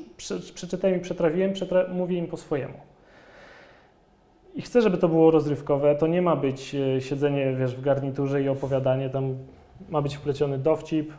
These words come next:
e, jeżeli się da, no bo nie zawsze się da, jakaś taka prowokacja właśnie do dyskusji.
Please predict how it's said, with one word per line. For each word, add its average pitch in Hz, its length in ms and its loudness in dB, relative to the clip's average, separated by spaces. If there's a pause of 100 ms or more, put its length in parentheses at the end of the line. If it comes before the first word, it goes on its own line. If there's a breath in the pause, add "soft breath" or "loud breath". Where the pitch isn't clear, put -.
(380)
e, 131 640 -6
jeżeli 139 360 4
się 139 200 -2
da, 135 300 0
no 131 80 -4
bo 131 100 -4
nie 135 120 -4
zawsze 131 280 -6
się 135 140 -8
da, 131 220 -6 (360)
jakaś 135 320 -8
taka 131 180 -6
prowokacja 131 540 -4
właśnie 135 260 -8
do 135 120 -8
dyskusji. 131 560 -10